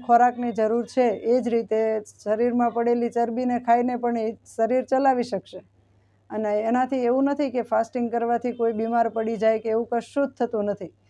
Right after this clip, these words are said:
પહેલાંના માણસો ફાસ્ટિંગ એટલા માટે કરતા કે શરીર સારું રહે.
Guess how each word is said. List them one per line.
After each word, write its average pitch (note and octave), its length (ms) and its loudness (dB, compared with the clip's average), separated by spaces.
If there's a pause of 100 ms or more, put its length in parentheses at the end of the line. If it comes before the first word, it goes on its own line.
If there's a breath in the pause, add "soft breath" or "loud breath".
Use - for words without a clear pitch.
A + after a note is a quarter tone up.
(220)
પહેલાંના A#3 360 4
માણસો A#3+ 360 -4
ફાસ્ટિંગ A#3 460 -2
એટલા A#3 260 0
માટે C4 300 0
કરતા B3 420 -2
કે A#3+ 160 -4
શરીર A3+ 560 -4 (200)
સારું B3 420 4
રહે. F#3 240 0